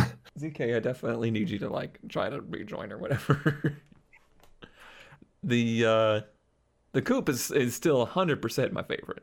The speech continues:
Speaker 2: Like, that, I, I too would be laying on the ground in appreciation <laughs> of that. <laughs> Ah, and that is the coolest badge.
Speaker 1: It's a dragon.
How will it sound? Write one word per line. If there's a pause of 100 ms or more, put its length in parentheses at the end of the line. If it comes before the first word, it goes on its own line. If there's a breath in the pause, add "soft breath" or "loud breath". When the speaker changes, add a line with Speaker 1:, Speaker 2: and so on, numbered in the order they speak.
(120)
Speaker 2:
Like, (1080)
that, (260)
I, (160)
I
too
would
be
laying
on
the
ground
in
appreciation
<laughs>
of
that. (340)
<laughs> (1400 soft breath)
Ah,
and
that
is
the
coolest
badge. (1600)
Speaker 1:
It's
a
dragon.